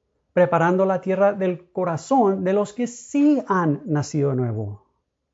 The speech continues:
Preparando la tierra para poder primeramente oír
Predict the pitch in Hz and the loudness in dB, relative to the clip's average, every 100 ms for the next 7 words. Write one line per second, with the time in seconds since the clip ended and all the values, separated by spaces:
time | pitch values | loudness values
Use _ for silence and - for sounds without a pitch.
0 | _ _ _ _ _ _ _ _ _ _ | _ _ _ _ _ _ _ _ _ _
1 | _ _ 123 120 - 120 131 185 208 196 | _ _ -6 -4 -4 0 2 4 4 4
2 | 202 214 151 147 - 175 214 208 139 120 | 0 -2 -4 -4 -6 -2 2 2 2 -6
3 | 131 - _ _ _ _ _ _ _ _ | -8 -14 _ _ _ _ _ _ _ _
4 | _ _ _ _ _ _ _ 139 135 123 | _ _ _ _ _ _ _ -4 -2 -2
5 | - 127 127 143 147 - _ _ _ _ | 0 2 4 4 2 -4 _ _ _ _
6 | - 123 135 170 165 165 185 202 - _ | -6 0 2 4 2 0 -2 -6 -12 _
7 | 135 123 120 160 294 349 | -2 -2 0 4 4 4